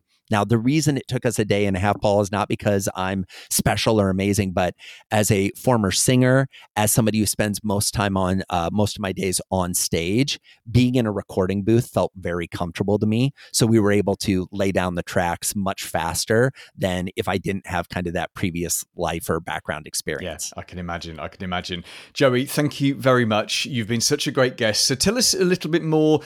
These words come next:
Speaker 2: We know all about the book, but obviously a, a lot of authors, they do use the book to, it's their business card, and it's, it's a very, very smart business card. So what kind of other things do you do to help businesses with their customer retention?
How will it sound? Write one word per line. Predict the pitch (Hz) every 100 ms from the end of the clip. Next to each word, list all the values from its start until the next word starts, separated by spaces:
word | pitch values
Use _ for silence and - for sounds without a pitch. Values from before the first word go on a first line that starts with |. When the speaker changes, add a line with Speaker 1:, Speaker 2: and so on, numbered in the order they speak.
| -
Speaker 2:
We | 147
know | 156 196
all | 202
about | 170 160
the | 151
book, | 131 120 - -
but | 131 131
obviously | 139 135 - 131
a, | 123 120
a | 127
lot | 135 160
of | 131
authors, | 117 110 117 110 - -
they | -
do | 123 131
use | 131 127 107
the | 104
book | 110 123 -
to, | - 117 110 107 117
it's | 120
their | 143
business | 123 156 135 107
card, | - 76 73 - - -
and | 107
it's, | 117 127
it's | 123 117
a |
very, | 104 170 147
very | 127 135
smart | 120 - 143 160
business | 123 98 101
card. | - 95 85 92
So | 127 127 - -
what | 180 233 -
kind | - 208
of | 180
other | 160 147
things | - 147 127
do | 139
you | 127
do | 117 123
to | 127
help | - 135 147 131
businesses | 117 117 104 - 107 95
with | 113 104
their | - 107 104 101 - -
customer | 135 - 110
retention? | 104 101 117 110 - 80